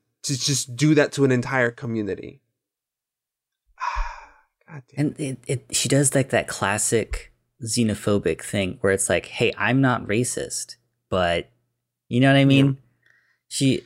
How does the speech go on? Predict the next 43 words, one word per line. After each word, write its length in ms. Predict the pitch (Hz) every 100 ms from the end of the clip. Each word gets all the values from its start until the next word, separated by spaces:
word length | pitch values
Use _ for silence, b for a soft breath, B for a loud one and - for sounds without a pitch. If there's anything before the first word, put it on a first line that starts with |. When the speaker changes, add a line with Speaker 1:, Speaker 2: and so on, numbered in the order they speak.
| _
Speaker 2:
like, 160 | 120 120
the 100 | 117
exact 440 | 107 131 135 -
quote 380 | - 131 110 -
is, 340 | 107 101 101
"I 100 | -
believe 380 | 117 131 147 139
the 80 | 135
majority 440 | 117 113 127 127
of 100 | 123
trans-identified 880 | 113 113 107 107 104 101 101 101 101
people 300 | - 98 98
pose 540 | - 98 92 - - - _ _ _ _ _ _ 113
zero 320 | 120 123 113
threat 300 | - 101 95
to 160 | -
others, 380 | 95 85 - -
but 180 | - 101
are 100 | 98
vulnerable 420 | 101 104 104 107
for 200 | 98 85
all 140 | 87 98
the 80 |
reasons 380 | 95 92 - 92
I've 180 | 85 90
outlined. 420 | 92 - - - _
Trans 240 | - 98 101
people 440 | 113 107 107 98 -
need 200 | 101 107
and 120 | 107
deserve 320 | 107 110 110
protection. 540 | 135 - 147 - - _ _
Like 220 | 98 -
women, 340 | 135 151 92 - _ _
they're 100 | 92
most 240 | 98 98 -
likely 220 | 101 110
to 80 | 104
be 120 | 104
killed 320 | - 98 104
by 80 | 113
sexual 420 | 113 - - 113
partners. 500 | - 143 170 - -